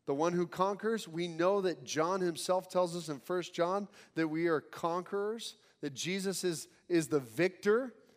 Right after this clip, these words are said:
And, um, Paul tells us in Romans we are more than conquerors in Christ Jesus.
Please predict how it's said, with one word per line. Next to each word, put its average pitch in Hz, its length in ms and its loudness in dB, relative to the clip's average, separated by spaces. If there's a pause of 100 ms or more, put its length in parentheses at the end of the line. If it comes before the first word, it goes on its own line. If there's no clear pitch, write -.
(400)
And, 156 360 2
um, 143 440 2
Paul 180 280 6
tells 196 260 4
us 180 140 -4
in 160 120 -2
Romans 185 400 0
we 165 60 -2
are 147 100 0
more 170 340 0
than 196 160 0
conquerors 196 520 -2
in 175 260 -2
Christ 185 360 0
Jesus. 190 420 0